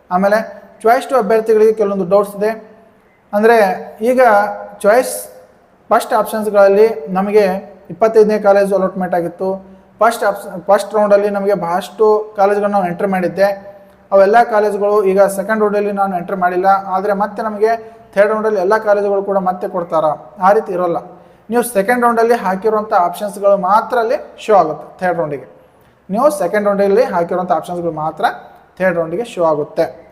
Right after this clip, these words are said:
ಓಕೆ, ಮತ್ತೆ ಈ ರೀತಿ ಡೌಟ್ಸ್ ಇದೆ, ಆದಷ್ಟು ವಿದ್ಯಾರ್ಥಿಗಳು ಸರಿಯಾದ ರೀತಿಯಲ್ಲಿ, ಆ, ಕೌನ್ಸಿಲಿಂಗ್ ಪ್ರಕ್ರಿಯೆಯನ್ನು ಈ ಒಂದು ಸರಿಯಾದ ವೇಳಾಪಟ್ಟಿ ಪ್ರಕಾರ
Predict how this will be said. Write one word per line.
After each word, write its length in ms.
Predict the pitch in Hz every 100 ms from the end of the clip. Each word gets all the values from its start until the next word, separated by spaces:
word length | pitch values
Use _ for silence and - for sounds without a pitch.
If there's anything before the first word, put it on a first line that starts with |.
| _ _ _ _ _ _ _ _ _ -
ಓಕೆ, 180 | 180 233 233 - - _ _ _ _ 196
ಮತ್ತೆ 300 | 240 262 240 208 - - - - _ _ -
ಈ 100 | 233
ರೀತಿ 560 | 233 233 269 277 - - - 170
ಡೌಟ್ಸ್ 280 | 202 208 208
ಇದೆ, 100 | 240
ಆದಷ್ಟು 540 | 196 196 226 - 240
ವಿದ್ಯಾರ್ಥಿಗಳು 640 | 214 180 214 208 214 233
ಸರಿಯಾದ 380 | 233 180 196 202
ರೀತಿಯಲ್ಲಿ, 460 | 202 196 208 214 247 - - - _ _ _ _ _ _
ಆ, 180 | 170 165
ಕೌನ್ಸಿಲಿಂಗ್ 500 | 165 175 175 208 202
ಪ್ರಕ್ರಿಯೆಯನ್ನು 840 | 196 - 202 196 202 208 202 196
ಈ 60 | 208
ಒಂದು 360 | 208 202 196 170
ಸರಿಯಾದ 500 | 190 190 196 196 180
ವೇಳಾಪಟ್ಟಿ 600 | 175 202 202 202 233 240
ಪ್ರಕಾರ 380 | 208 202 196